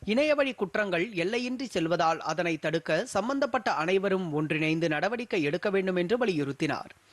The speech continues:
இணையவழி குற்றங்கள் நாட்டின் பாதுகாப்புக்கு அச்சுறுத்தலாக திகழ்கிறது என்று குறிப்பிட்ட அவர், இணைய பாதுகாப்பு இல்லாமல் நாட்டின் முன்னேற்றம் சாத்தியமற்றது என்றார். மத்திய அரசு புதிதாக கொண்டு வந்துள்ள மூன்று குற்றவியல் சட்டங்களில் இணைய குற்றத்தை கட்டுப்படுத்த தேவையான விதிமுறைகள்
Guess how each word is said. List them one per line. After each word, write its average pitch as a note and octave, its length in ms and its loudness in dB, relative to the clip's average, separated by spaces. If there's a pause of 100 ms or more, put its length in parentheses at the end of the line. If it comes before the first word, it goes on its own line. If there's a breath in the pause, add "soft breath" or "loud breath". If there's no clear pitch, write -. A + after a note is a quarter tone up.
(320 loud breath)
இணையவழி G#3 500 2
குற்றங்கள் F3 540 0
நாட்டின் G#3 440 -2
பாதுகாப்புக்கு A3 680 0
அச்சுறுத்தலாக A#3+ 680 0 (140)
திகழ்கிறது F#3 460 0
என்று F3 220 0
குறிப்பிட்ட E3+ 400 -2
அவர், C3 340 -2 (540 loud breath)
இணைய D4 320 2
பாதுகாப்பு A3+ 580 -2
இல்லாமல் F3+ 520 0
நாட்டின் G3 400 0
முன்னேற்றம் F#3 580 -2
சாத்தியமற்றது G#3 800 -2
என்றார். B2+ 640 -6 (540 soft breath)
மத்திய G3+ 400 0
அரசு G3 380 0
புதிதாக A#3 500 0
கொண்டு G3 260 0
வந்துள்ள G3 480 0
மூன்று A#3 320 -2
குற்றவியல் A3+ 640 0
சட்டங்களில் E3+ 580 0
இணைய G#3 380 0
குற்றத்தை G#3 460 0
கட்டுப்படுத்த F3+ 560 0
தேவையான F3 480 0
விதிமுறைகள் D#3+ 640 -2